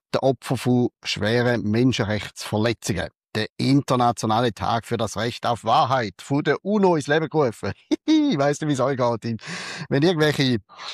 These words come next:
Behörden oder internationale Organisationen von Wahrheit reden, dann finde ich das immer relativ belustigend. Wir haben den Tag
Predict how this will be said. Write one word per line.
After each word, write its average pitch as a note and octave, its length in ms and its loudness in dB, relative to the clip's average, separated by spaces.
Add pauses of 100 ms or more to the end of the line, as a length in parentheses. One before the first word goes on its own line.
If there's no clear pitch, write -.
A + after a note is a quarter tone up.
(120)
Behörden B2+ 480 2
oder B2 180 0
internationale A2 840 0
Organisationen G#2+ 920 -2
von G#2 180 -2
Wahrheit A#2+ 460 2
reden, G#2+ 360 0
dann G#2+ 140 -4
finde A2 240 0
ich G#2+ 40 2
das G2+ 80 -4
immer G#2+ 180 -2
relativ G#2 400 -2
belustigend. G3 600 0
Wir A3+ 160 0
haben D#3+ 160 0
den D#3 140 -4
Tag G#2 460 0